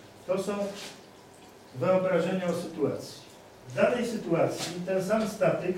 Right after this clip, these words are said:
może mieć wyobrażenia albo takie, jakby był, o, tu, albo jakby był, o, tu.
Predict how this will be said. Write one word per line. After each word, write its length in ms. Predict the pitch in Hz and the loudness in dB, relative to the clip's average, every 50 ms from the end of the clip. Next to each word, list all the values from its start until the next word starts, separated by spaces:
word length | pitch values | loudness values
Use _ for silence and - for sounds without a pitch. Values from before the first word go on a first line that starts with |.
| 190 147 151 | -4 -2 0
może 280 | 180 190 185 185 190 190 | 0 2 2 2 0 0
mieć 140 | 185 165 | 0 0
wyobrażenia 800 | - 175 180 180 175 170 160 160 151 143 - 151 135 131 131 127 - | 2 6 6 8 8 6 4 2 0 0 -2 -2 -2 -4 -4 -2 0
albo 320 | 180 208 202 190 165 165 | 2 2 2 2 2 2
takie, 480 | 160 180 180 175 175 - 139 143 180 202 - - - - - - - - - - - - - - - - - - - - - - - - - - - - - - - - - - - - 151 | 2 4 4 4 2 0 -2 -4 -4 -6 -8 -10 -12 -18 -20 -20 -20 -20 -20 -20 -20 -20 -20 -20 -20 -20 -20 -20 -18 -18 -18 -18 -20 -20 -20 -20 -20 -20 -20 -20 -20 -20 -20 -20 -14 -4 2
jakby 380 | 143 175 175 170 147 135 139 147 | 4 4 6 4 4 2 -2 -2
był, 340 | 143 139 147 143 135 123 120 - - - - - - - - | -2 -2 0 0 0 0 -2 -4 -8 -12 -14 -18 -18 -16 -12
o, 100 | 135 123 107 - - - - - - - - - - | -12 -12 -12 -12 -14 -18 -20 -20 -20 -20 -20 -16 -8
tu, 220 | 139 127 127 - 196 - - - - - - - - - - - - - - - - - - - - - - - - - - - - - - - - - - - 160 | -6 -4 -4 -4 -4 -6 -8 -12 -18 -18 -20 -20 -20 -20 -20 -20 -20 -20 -20 -20 -20 -20 -20 -20 -20 -20 -20 -20 -20 -20 -20 -20 -20 -20 -20 -20 -20 -20 -14 -8 -4
albo 220 | - 220 214 202 196 | -2 -2 0 2 2
jakby 280 | 180 170 170 - 202 | 2 2 2 0 0
był, 260 | 180 151 143 - - | 0 0 -2 -2 -2
o, 20 | 101 | -4
tu. 200 | 101 - - | -6 -6 -8